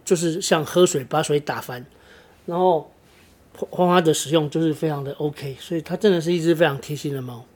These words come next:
而且很会用猫砂，哦，非常讲究。好，这一集呢，呃，脚终于好了，可以下水了，外挂。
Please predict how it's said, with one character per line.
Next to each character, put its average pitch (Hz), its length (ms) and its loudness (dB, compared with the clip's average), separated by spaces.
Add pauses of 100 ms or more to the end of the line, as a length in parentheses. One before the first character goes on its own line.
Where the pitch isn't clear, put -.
(440)
而 196 80 4
且 170 140 6
很 139 220 -4
会 180 180 8
用 165 220 6
猫 143 180 0
砂， 131 260 -12 (600)
哦， 135 160 -14 (260)
非 - 160 -2
常 156 220 -2
讲 135 240 -2
究。 143 200 2 (1120)
好， 123 180 -14 (120)
这 196 160 2
一 196 40 4
集 143 220 -6
呢， 139 220 -6 (1080)
呃， 135 320 -8
脚 165 240 4
终 233 240 12
于 208 80 12
好 147 180 8
了， 135 300 2 (140)
可 190 160 6
以 170 80 8
下 175 200 8
水 135 200 -2
了， 113 240 -16 (240)
外 175 160 6
挂。 160 340 6